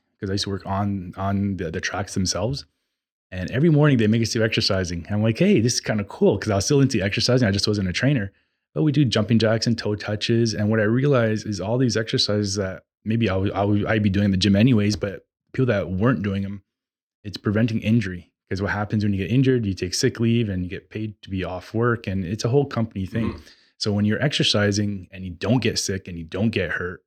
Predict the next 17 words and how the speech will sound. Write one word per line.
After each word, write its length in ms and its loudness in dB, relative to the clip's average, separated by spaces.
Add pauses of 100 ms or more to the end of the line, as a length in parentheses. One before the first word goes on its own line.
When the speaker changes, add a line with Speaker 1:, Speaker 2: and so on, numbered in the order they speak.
Speaker 1:
you're 120 -8
more 160 0
productive 460 -2
at 160 -12
work. 160 -20 (520)
And 120 0
this 100 2
goes 200 2
for 220 -2
any, 240 2
it 280 -2
doesn't 200 0
have 240 -4
to 100 -12
be 160 -6
just 300 -4
a, 380 -10